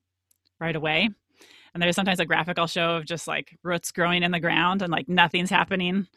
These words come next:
above the dirt, but it's just those roots are going down deep, or, like, connections in the brain, and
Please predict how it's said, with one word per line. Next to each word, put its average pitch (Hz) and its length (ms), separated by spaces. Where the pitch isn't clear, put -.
above 180 260
the 190 80
dirt, 196 300
but 175 180
it's 185 180
just - 440
those 170 180
roots 170 220
are 185 60
going 175 220
down 165 160
deep, 165 240
or, 156 140
like, 143 180
connections 165 500
in 170 80
the 165 100
brain, 156 480
and 143 360